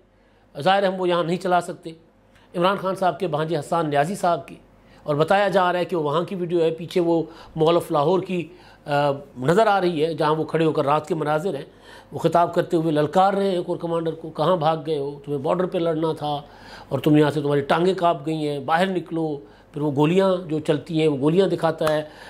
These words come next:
फिर वो कहता है कि जी, हमने चिड़ियाघर में भी, अ, अगर ऐसा, अगर हम, हम पुरअमन रहने दो, वरना हम चिड़ियाघर में भी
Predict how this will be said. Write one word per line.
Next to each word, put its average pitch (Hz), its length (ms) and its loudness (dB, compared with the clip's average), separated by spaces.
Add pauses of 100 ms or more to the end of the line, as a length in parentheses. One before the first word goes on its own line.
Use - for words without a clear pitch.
(140)
फिर 165 100 0
वो 160 80 2
कहता 156 280 2
है 139 80 4
कि 147 120 -2
जी, 131 240 -4 (340)
हमने 139 500 2 (400)
चिड़ियाघर 214 420 6
में 156 140 -2
भी, 143 140 -8
अ, 139 40 -14 (340)
अगर 139 360 -4
ऐसा, 139 240 -2
अगर 156 340 0
हम, 156 200 2
हम 160 100 2
पुरअमन 208 320 2
रहने 208 300 0
दो, 220 260 -2 (280)
वरना 185 400 2 (200)
हम 185 320 -4
चिड़ियाघर 233 540 2
में 208 160 2
भी 160 160 -6